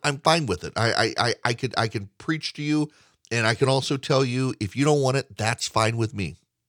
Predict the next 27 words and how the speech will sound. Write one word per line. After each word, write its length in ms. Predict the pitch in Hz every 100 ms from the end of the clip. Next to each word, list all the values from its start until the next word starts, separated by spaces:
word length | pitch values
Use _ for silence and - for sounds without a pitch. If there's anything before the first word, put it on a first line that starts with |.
| _ _ - - _
What 180 | 151 -
I 220 | 226 311
just 280 | - 339 -
am 100 | 165
very 180 | 160
frustrated 540 | 131 - 127 - 107 92
by 280 | 92 92 90
are 140 | 113 107
the 100 | 110
conspiracy 760 | - 107 - 170 196 - 127
theorists 520 | - 120 104 98 -
who 120 | - 120
s-, 140 | - -
are 80 |
still 300 | 104 - 175
out 180 | 123 98
there 200 | 90 90 - - _ _
spreading 680 | - - - 208 175 123 101
stuff 280 | - 95
about 220 | 98 95 90
this. 180 | 90 - _ _
I 180 | 175 208
heard 280 | 185 175 147
one 240 | 143 143
the 140 | 135
other 160 | 139 127
day 320 | 139 131 95